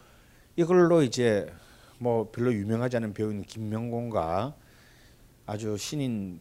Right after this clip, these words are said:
그 판소리 소리꾼인 오정혜를 끌어들여서 영화를 찍었습니다. 그래서 이 영화를 단성사에서 개봉했는데요.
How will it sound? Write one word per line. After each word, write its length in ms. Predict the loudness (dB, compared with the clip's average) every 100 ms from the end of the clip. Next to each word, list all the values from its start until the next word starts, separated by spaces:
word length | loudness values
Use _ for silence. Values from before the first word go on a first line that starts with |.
| -10
그 120 | -8
판소리 720 | -6 -8 -6 -4 -4 -4 -8 -16 -20 -20 -20 -8
소리꾼인 640 | -4 -4 -4 -4 -4 -4
오정혜를 600 | -2 0 0 -2 -4 -6
끌어들여서 800 | -8 -8 -8 -10 -14 -10 -10 -10 -14 -12
영화를 220 | -10 -10
찍었습니다. 520 | -12 -12 -14 -18 -20 -20 -20 -20 -20 -20 -20 -16
그래서 160 | -2 0
이 60 |
영화를 220 | 2 0
단성사에서 600 | -2 -6 -4 -2 -2 -2
개봉했는데요. 840 | -2 -2 0 -2 -6 -6 -6 -6